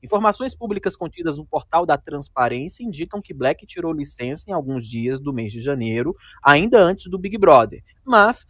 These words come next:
já no período de confinamento. Já em fevereiro, o enfermeiro tirou licença em dois dias. Nesses dois meses, não houve descontos fora,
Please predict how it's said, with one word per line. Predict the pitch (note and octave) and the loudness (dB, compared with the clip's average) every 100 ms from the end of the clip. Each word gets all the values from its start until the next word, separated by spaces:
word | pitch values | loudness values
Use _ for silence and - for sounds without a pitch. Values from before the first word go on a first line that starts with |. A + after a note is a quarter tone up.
| _ - | _ -8
já | C#3+ D#3 | 6 6
no | F3 | 6
período | - G3 D3+ E3 | 4 2 2 -6
de | F#3 | -8
confinamento. | - A3+ A#3+ B3 A3+ C3 - _ _ _ _ | -8 -6 -2 -2 0 -2 -6 _ _ _ _
Já | A#3 F#4+ | 0 0
em | F#4+ | 2
fevereiro, | D3+ B2+ A#2+ E3 G#2 - _ | 0 0 2 2 0 -4 _
o | A3 | -8
enfermeiro | A#3+ A3 G#3 A#3 | -4 0 2 2
tirou | - A3 | 0 0
licença | A3 G#3 - G3 A#3 - A#3+ - | 0 -2 -2 -2 -4 0 -2 0
em | G3+ G3+ | -6 -4
dois | F#3+ B3 D#4 E3 | 0 0 0 -2
dias. | C#3+ A2 - - _ _ _ _ | -4 -6 -8 -20 _ _ _ _
Nesses | G#3+ A#3 F3+ | 2 2 0
dois | D3 D#3+ | 0 0
meses, | D#3+ D3+ E3+ F3+ | 2 -2 -2 -2
não | F3 D3 | -4 0
houve | C#3+ E3 | 2 2
descontos | C#3+ C#3 - C#3 C3+ D3 D#3 - | -2 -8 -8 -4 -4 -6 -16 -6
fora, | C3 B2+ C#3+ D3+ | 4 6 8 6